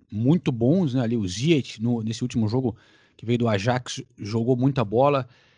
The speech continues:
Kai Havertz parece que vai ser um, é um, é um talento especial, mas muito jovem ainda, precisa de um tempo, merece um tempo pra se adaptar, é,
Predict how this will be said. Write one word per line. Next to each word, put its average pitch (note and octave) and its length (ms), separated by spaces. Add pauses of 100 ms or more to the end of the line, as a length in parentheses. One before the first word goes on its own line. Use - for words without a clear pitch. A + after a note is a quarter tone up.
(320)
Kai C3 180
Havertz B2+ 640
parece B2 420
que - 60
vai A#2 100
ser - 100
um, B2 140
é A#2 100
um, A#2 120
é A#2+ 40
um A#2+ 80
talento A#2 760
especial, A#2+ 460
mas B2 140
muito C3+ 220
jovem B2 500
ainda, B2 480 (140)
precisa B2 320
de A#2 80
um A2+ 60
tempo, B2 580
merece B2 480
um A2+ 60
tempo B2+ 380 (300)
pra A#2+ 120
se - 100
adaptar, A#2 600 (360)
é, G#2+ 260